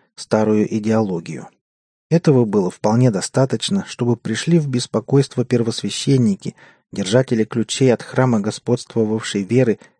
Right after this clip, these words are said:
и начали преследование возмутителя спокойствия. Однако христианское учение быстро распространялось.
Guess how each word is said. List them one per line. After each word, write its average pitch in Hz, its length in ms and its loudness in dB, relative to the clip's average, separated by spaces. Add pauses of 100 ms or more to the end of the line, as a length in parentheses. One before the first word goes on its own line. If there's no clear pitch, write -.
и 160 80 -6
начали 180 340 2
преследование 139 800 2
возмутителя 98 680 -6
спокойствия. - 760 -8 (680)
Однако 185 400 2
христианское 120 720 -2
учение 165 640 4
быстро 113 540 -4
распространялось. 107 1080 -6